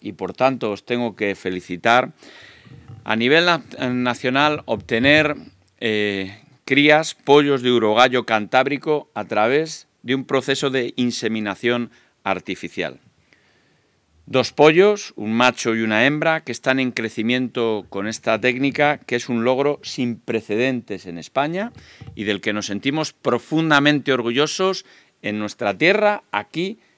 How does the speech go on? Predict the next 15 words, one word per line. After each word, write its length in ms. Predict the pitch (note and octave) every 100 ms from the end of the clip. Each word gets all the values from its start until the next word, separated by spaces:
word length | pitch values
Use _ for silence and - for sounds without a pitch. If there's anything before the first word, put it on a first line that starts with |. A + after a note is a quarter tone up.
| _
en 240 | - G2 G2+
la 380 | G2 F#2+ F#2 -
provincia 540 | G#2+ A2 B2+ A2+ A2+
de 100 | G2+
León. 320 | F2+ F2 E2 - _ - - - _
Es 160 | A#2+ D3
un 100 | C#3+
éxito 480 | C#3+ D3 B2 D3
que 500 | A#2+ C3 A#2+ A#2 A2+ A#2
hace 240 | A#2+ C3
realidad, 540 | B2 B2 A2+ A2 A#2
desde 220 | A#2 G#2+ G#2+
luego, 420 | A2 A2 A2+ A2+
un 200 | G#2 G2+
sueño 600 | - A#2 A2+ A2+ A2+ A2+